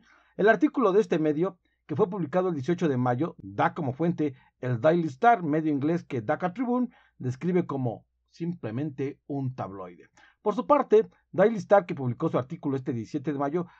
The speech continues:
cita como fuente un artículo de New Sciences publicado el ocho de abril de este año. Este artículo se titula "We may have spotted a parallel universe going back, backward in time", o más bien,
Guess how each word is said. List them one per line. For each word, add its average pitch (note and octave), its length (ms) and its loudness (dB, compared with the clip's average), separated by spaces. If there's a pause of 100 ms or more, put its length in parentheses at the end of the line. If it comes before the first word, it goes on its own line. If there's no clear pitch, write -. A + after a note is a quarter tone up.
cita F#3+ 480 2
como F#3+ 180 -2
fuente G#3+ 300 0
un G#3+ 80 -2
artículo G3 420 0
de D3+ 120 2
New F#3 200 0
Sciences G3+ 540 -4 (220)
publicado A#3 560 2
el A3+ 80 4
ocho A#3 200 2
de G#3+ 80 4
abril F#3 300 0
de F#3+ 140 2
este G#3 260 2
año. G#3 380 2 (260)
Este E3 240 -2
artículo C#3 720 0
se A2 220 -8
titula G#2 560 -8 (400)
"We F#3+ 400 -4
may F3 420 0
have F3+ 180 2
spotted F3+ 440 -6
a C3 240 0
parallel D3+ 440 -2
universe D3+ 380 -2
going D#3 220 -4
back, C3 340 -4
backward C3+ 280 -2
in B2+ 40 -8
time", F3 260 -2 (460)
o D3 480 -6
más F#3 220 -2
bien, F#3+ 300 -6